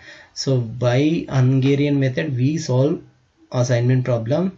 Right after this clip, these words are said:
There is no basic feasible solution here. There is no optimi-, optimal solution here. Only one method we have, that is Hungarian method. I said you, we can also solve this by transportation problem, but this is a special type of transportation problem.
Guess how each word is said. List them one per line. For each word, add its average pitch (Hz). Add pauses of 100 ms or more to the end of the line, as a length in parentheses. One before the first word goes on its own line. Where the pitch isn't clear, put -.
(120)
There 120
is 127
no 151
basic 131
feasible 131
solution 127
here. 139 (340)
There 120
is 123
no 147
optimi-, 131
optimal 131
solution 127
here. 131
Only 139
one 131
method 131
we 127
have, 143 (360)
that 120
is 151
Hungarian 123
method. 113 (300)
I 127
said 139
you, 170
we 131
can 135
also 135 (140)
solve 139
this 131
by -
transportation 127
problem, 131
but 120
this 127
is 180
a 170 (240)
special 165
type 160
of 156
transportation 131
problem. 127